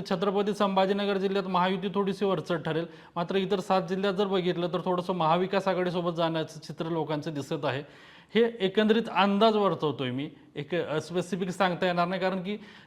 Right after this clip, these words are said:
त्या ठिकाणी जरांगे फॅक्टर महत्त्वाचा आहे. जर तो अंडरकरंट जर असेल तर निश्चितच महाविकास आघाडी, अ, मराठवाड्यात पुढे गेलेली दिसेल. उत्तर महाराष्ट्राचा जर विचार केला आपण, उत्तर महाराष्ट्रात मात्र महाविकास आघाडी आणि महायुतीमध्ये चुरशीची लढत आहे.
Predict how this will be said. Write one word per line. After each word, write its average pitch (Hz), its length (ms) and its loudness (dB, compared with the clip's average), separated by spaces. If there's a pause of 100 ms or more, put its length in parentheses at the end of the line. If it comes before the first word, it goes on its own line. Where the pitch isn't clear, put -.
त्या 190 100 4
ठिकाणी 196 380 0
जरांगे 185 360 4
फॅक्टर 185 320 0
महत्त्वाचा 170 500 2
आहे. 175 60 0
जर 180 160 2
तो 196 100 2
अंडरकरंट 180 540 2
जर 190 140 2
असेल 170 520 -2
तर 180 60 -4
निश्चितच 180 440 -2
महाविकास 170 500 2
आघाडी, 165 260 0 (460)
अ, 151 40 -6 (240)
मराठवाड्यात 165 460 4
पुढे 220 240 2
गेलेली 135 300 2
दिसेल. 113 240 -8
उत्तर 143 300 -2
महाराष्ट्राचा 190 460 2
जर 190 160 0
विचार 180 320 0
केला 160 260 2
आपण, 127 220 0 (420)
उत्तर 196 280 -2
महाराष्ट्रात 196 560 2
मात्र 208 320 2 (200)
महाविकास 175 540 2
आघाडी 190 280 2
आणि 202 80 -4
महायुतीमध्ये 185 720 2
चुरशीची 190 600 -2
लढत 120 300 0
आहे. 92 140 -8